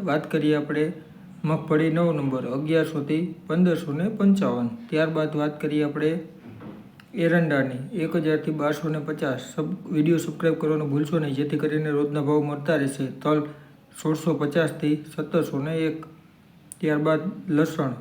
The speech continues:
એક હજારથી ચૌદસો ને સિત્તેર. ત્યારબાદ વાત કરીએ આપણે કપાસ એક હજારથી પંદરસો ને પંચોતેર. ત્યારબાદ વાત કરીએ આપણે જીરું તેત્રીસોથી ચાર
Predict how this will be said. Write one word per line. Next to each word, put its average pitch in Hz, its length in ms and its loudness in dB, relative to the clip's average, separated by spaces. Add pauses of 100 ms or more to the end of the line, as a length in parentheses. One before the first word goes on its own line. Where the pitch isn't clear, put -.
(180)
એક 160 200 -2
હજારથી 151 440 0
ચૌદસો 151 480 -2
ને 156 220 -4
સિત્તેર. 147 480 -2 (300)
ત્યારબાદ 147 520 -2
વાત 143 220 -2
કરીએ 147 240 0
આપણે 143 260 -2 (500)
કપાસ - 380 0 (280)
એક 160 200 -2
હજારથી 151 480 2
પંદરસો 151 420 -2
ને 165 160 0 (200)
પંચોતેર. 156 520 -2 (160)
ત્યારબાદ 156 440 0 (140)
વાત 147 240 -4
કરીએ 151 240 0
આપણે 147 260 0 (1040)
જીરું 165 340 6 (580)
તેત્રીસોથી 151 800 0 (480)
ચાર 156 220 4